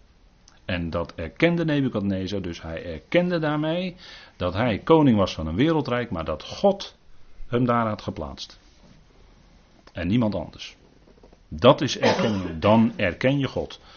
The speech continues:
En dan ben je bij je volle verstand, ja. Ja. En, en het punt is dat als mensen dwaas zijn, en daarmee bedoel ik natuurlijk absoluut niemand te disqualificeren,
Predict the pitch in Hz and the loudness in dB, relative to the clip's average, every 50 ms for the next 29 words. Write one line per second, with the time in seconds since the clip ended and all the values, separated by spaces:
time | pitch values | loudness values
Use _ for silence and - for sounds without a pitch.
0 | - - - - - - 85 85 92 104 110 107 110 110 110 104 95 98 98 95 | -20 -20 -20 -18 -10 -6 -2 2 4 4 6 6 6 6 4 4 4 2 2 2
1 | 92 90 - 101 90 90 82 82 80 - - 76 73 73 69 - 71 62 - - | 2 0 -2 -2 -2 -2 -2 -4 -6 -6 -6 -6 -6 -6 -8 -10 -12 -12 -12 -16
2 | - - - - _ - 92 80 - - - - - - - - - - - - | -20 -20 -20 -20 _ -8 -8 -8 -8 -10 -16 -20 -20 -20 -20 -20 -20 -20 -20 -20
3 | - - - - - - - - - - - - - - - - 87 82 87 95 | -20 -20 -20 -20 -20 -20 -20 -20 -20 -20 -20 -20 -20 -20 -10 -8 -6 -6 -6 -8
4 | 87 82 80 76 - 117 127 156 151 139 143 143 139 131 - - 98 90 - 90 | -8 -10 -10 -4 4 4 6 6 6 4 4 4 4 2 2 0 0 0 -2 -4
5 | 87 85 90 95 90 87 82 - - 85 80 78 78 76 71 - _ 82 73 76 | -4 -2 0 0 0 0 -2 -4 -6 -8 -8 -8 -8 -10 -12 -16 _ -14 -4 2
6 | 101 117 139 135 135 - 117 110 107 107 104 107 - - _ _ _ _ - - | 4 4 6 4 4 0 -2 -2 0 -2 -2 -4 -8 -16 _ _ _ _ -20 -20
7 | - - - - - - - - _ _ _ _ _ _ - 95 95 92 90 87 | -20 -20 -20 -20 -20 -20 -20 -20 _ _ _ _ _ _ -2 -2 0 0 -2 -4
8 | - - 101 90 95 95 95 95 90 87 90 98 - - _ _ _ _ _ - | -8 -12 -6 -2 0 2 2 2 0 0 -2 -4 -6 -10 _ _ _ _ _ -18
9 | 95 85 78 80 90 101 98 90 90 80 - 101 95 - - 98 90 - - - | -16 -12 -8 0 2 2 2 2 0 0 0 0 0 0 -4 -8 -6 -4 -2 -2
10 | 90 87 104 131 175 196 196 - - - 82 82 104 139 165 156 131 120 104 95 | 0 2 4 6 6 6 4 2 -4 -4 0 4 6 6 6 6 6 4 4 2
11 | - - 95 90 82 - - 78 76 76 78 85 85 - 120 123 123 117 123 139 | 0 -2 -4 -4 -6 -6 -6 -8 -8 -8 -10 -12 -12 -10 -10 -10 -10 -10 -12 -14